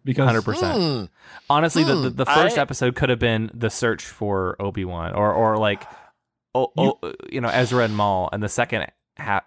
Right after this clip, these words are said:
Speaker 2: episode would have been.
Speaker 1: You could justify even doing this as, like, a one-hour mini movie special. Put it on A B C to help promote the series itself.
Speaker 2: Mm-hmm.
Speaker 4: I don't
Speaker 1: And
Speaker 4: know.
Speaker 1: in,
Speaker 4: I'm,
Speaker 1: in
Speaker 4: I don't
Speaker 1: between
Speaker 4: actually know if that would work.
Speaker 3: You know, I,
Speaker 4: I
Speaker 3: kind of. Go ahead, Steven.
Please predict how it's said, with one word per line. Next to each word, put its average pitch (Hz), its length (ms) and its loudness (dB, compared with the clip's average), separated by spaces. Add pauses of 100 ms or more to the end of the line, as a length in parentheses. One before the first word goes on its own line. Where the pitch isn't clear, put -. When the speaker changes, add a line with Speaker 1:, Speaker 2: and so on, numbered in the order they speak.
Speaker 2:
episode 101 380 -6
would 95 80 -6
have 90 100 -10
been. 90 440 -10 (440)
Speaker 1:
You 180 180 -6
could 254 180 0
justify 185 440 0
even 151 240 2
doing 139 220 2
this 139 180 -2
as, 131 120 0
like, 131 140 0
a 120 80 -2
one-hour 123 460 0
mini 117 260 0
movie 113 320 -2
special. 139 560 -4 (160)
Put 151 140 2
it 143 60 2
on 135 160 2
A 131 140 2
B 123 120 0
C 135 180 0
to 123 100 -2
help 123 180 -4
promote 120 320 -2
the 120 80 -4
series 123 340 -2
itself. 110 540 -8 (340)
Speaker 2:
Mm-hmm. 95 200 -20 (440)
Speaker 4:
I 226 100 0
don't 302 100 -4
Speaker 1:
And 285 100 0
Speaker 4:
know. - 100 2
Speaker 1:
in, - 60 -2
Speaker 4:
I'm, 170 260 -2
Speaker 1:
in 156 200 -4
Speaker 4:
I 170 80 2
don't 220 100 0
Speaker 1:
between 247 80 0
Speaker 4:
actually 233 240 -2
know 214 80 0
if 214 80 -4
that 202 180 2
would 208 80 -2
work. 120 320 -2 (440)
Speaker 3:
You 170 80 -4
know, 226 60 2
I, 226 220 4
Speaker 4:
I 277 100 0
Speaker 3:
kind 277 160 0
of. 226 120 -4 (520)
Go 190 100 0
ahead, 170 140 -2
Steven. 95 300 -6